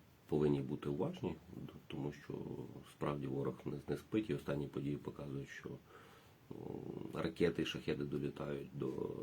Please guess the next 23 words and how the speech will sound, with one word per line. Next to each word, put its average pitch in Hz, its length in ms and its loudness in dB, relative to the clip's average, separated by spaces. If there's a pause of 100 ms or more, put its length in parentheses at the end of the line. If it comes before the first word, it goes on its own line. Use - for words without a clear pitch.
(220)
всіх - 300 0
міст, 65 200 -4
в - 40 -18
тому 67 220 -4
числі - 220 -10
до 65 220 -6 (260)
Івано-Франківщини. 67 840 -6 (540)
Тому, 73 460 4 (420)
м, - 60 -8 (320)
дуже 76 340 6
важливо 78 420 6
бути 69 440 0 (160)
максимально 73 580 2
безпечним. - 640 -6
Щодо 98 400 4
інших 113 380 4
питань, 71 420 -2 (400)
справді 80 360 6
ми 80 260 6 (120)
підтримуємо 78 540 6
місцевих 113 520 4
виробників, 78 960 2
наших 73 380 -2